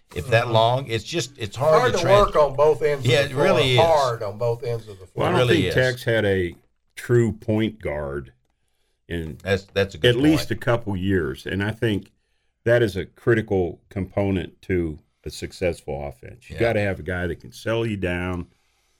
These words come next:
Speaker 3: you know,
Speaker 1: Exactly.
Speaker 3: knows where to get the ball, get the offense, you know.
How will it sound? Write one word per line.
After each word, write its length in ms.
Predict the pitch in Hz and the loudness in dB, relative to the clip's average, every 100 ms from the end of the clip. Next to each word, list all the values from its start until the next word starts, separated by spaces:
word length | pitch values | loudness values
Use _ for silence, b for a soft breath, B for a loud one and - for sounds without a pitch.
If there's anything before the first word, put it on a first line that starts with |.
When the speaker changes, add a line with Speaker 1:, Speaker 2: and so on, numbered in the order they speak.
| _ _ _ - | _ _ _ -4
Speaker 3:
you 100 | 95 | 0
know, 80 | 87 | 2
Speaker 1:
Exactly. 240 | 85 90 117 | 0 2 2
Speaker 3:
knows 160 | 117 | 2
where 120 | 113 110 | 2 0
to 60 | |
get 200 | 95 104 | 0 -4
the 80 | 101 | -4
ball, 640 | 87 95 92 90 87 85 _ _ - | -4 0 0 0 -4 -8 _ _ -8
get 180 | 107 - | -6 -4
the 80 | 82 | -4
offense, 680 | 90 90 95 90 - - - | -2 -4 -4 -6 -8 -20 -12
you 100 | 95 | -10
know. 240 | 82 78 | -8 -8